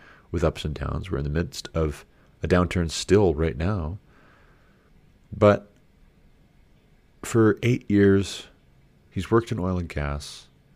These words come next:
That can be stressful sometimes. If he is in the midst of working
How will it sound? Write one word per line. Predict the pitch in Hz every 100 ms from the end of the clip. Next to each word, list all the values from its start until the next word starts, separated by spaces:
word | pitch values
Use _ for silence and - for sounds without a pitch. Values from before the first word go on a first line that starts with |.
| _ _ _ _ _ _ _
That | 107 113
can | -
be | 95
stressful | 85 - 76 - 76
sometimes. | - 67 - 65 65 69 - - _ _ _ _ _ _
If | -
he | 104 101 92 -
is | 85
in | 90
the | 82
midst | 85 107 - -
of | 90 85
working | 85 - 78 78